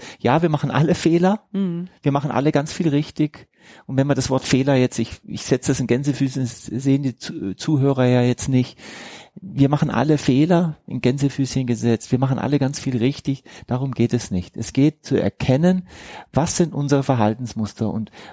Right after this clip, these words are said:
Speaker 1: wo und wieso tun wir uns manchmal enttäuschen, verletzen und wie kommen wir da raus und was wünschen wir uns beide in einer Beziehung?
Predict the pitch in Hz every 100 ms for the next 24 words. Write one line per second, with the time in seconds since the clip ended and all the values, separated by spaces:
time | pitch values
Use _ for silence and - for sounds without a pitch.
0 | _ 107 123 147 226 233 _ _ _ _
1 | 127 - 113 104 113 143 185 - _ _
2 | 160 156 135 117 - 123 123 123 107 101
3 | 104 _ _ - 113 - 117 135 - 175
4 | - 120 131 - 196 214 _ - - 127
5 | 139 175 - 170 156 139 123 107 110 131
6 | 185 - - _ - 135 147 - 127 160
7 | 180 160 127 92 110 - 104 110 107 -
8 | 113 107 101 - - 107 90